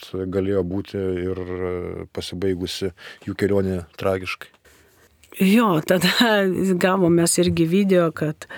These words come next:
Speaker 2: ir jie nesako nieko, vat kariškiai filmuoja, ir jiems taip gaila.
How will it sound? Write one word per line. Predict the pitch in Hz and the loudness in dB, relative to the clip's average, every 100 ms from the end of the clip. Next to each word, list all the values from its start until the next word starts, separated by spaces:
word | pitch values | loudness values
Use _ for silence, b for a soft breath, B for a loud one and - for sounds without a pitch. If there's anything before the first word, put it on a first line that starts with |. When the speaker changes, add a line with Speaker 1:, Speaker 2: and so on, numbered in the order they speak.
| B B B - | B B B -2
Speaker 2:
ir | - 190 | 2 4
jie | 202 226 208 - - - | 4 4 2 -2 -6 -2
nesako | 196 208 208 208 208 - 254 262 202 | 2 4 6 6 2 2 2 4 4
nieko, | 202 262 294 202 | 4 4 4 2
vat | 175 - | 0 0
kariškiai | 233 214 196 190 | 0 0 0 -2
filmuoja, | - 190 202 233 254 214 - B B B B 214 | 0 2 4 6 4 2 -2 B B B B 0
ir | 214 | 4
jiems | 233 233 - | 4 4 2
taip | 220 214 | 2 4
gaila. | 233 247 277 240 | 4 4 6 4